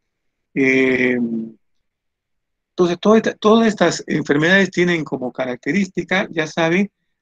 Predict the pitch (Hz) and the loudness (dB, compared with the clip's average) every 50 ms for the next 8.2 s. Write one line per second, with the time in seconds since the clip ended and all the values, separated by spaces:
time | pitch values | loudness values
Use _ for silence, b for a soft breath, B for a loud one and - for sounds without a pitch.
0 | _ - 139 - - 143 135 - 165 165 151 143 151 143 135 131 123 113 - - | _ -6 -6 -2 0 -2 0 0 0 -2 0 0 -2 0 0 0 -2 -4 -6 -12
1 | 123 104 - - 117 - - 180 185 190 185 185 - - 170 185 175 185 - - | -18 -16 -14 -14 -14 -6 -2 0 2 2 2 0 0 -2 -2 0 -2 -4 -6 -8
2 | 131 - - - 120 123 131 131 135 139 - - - 120 - 113 110 107 117 127 | -8 -8 -10 -12 -12 -10 -10 -10 -10 -10 -12 -14 -16 -18 -16 -16 -18 -16 -10 -4
3 | 151 175 185 190 185 - - 175 - - - 185 185 185 - - _ _ _ _ | 0 2 2 2 0 0 -4 -6 -4 -2 -2 -2 -2 -4 -6 -12 _ _ _ _
4 | _ _ _ _ _ 139 - - 151 165 190 214 202 - _ _ _ 160 143 - | _ _ _ _ _ -16 -6 -2 2 2 4 2 2 0 _ _ _ -8 -4 -4
5 | 143 139 - - - 131 147 156 143 - 160 151 147 139 - 135 131 135 123 - | -4 -4 -4 -8 -4 -4 -4 -2 -2 -4 -4 -4 -4 -6 -6 -10 -10 -10 -12 -10
6 | - - 143 147 160 160 - _ _ _ _ _ _ _ - 160 185 185 180 170 | -6 -2 -2 -2 -2 -4 -8 _ _ _ _ _ _ _ 0 4 6 6 6 6
7 | 147 139 117 - - 131 127 123 - - 120 120 117 120 117 113 127 139 139 127 | 4 2 -2 -4 -6 -8 -6 -6 -6 -8 -8 -8 -8 -8 -6 -4 -2 -2 -2 -2
8 | 113 117 - 101 | -2 -6 -8 -14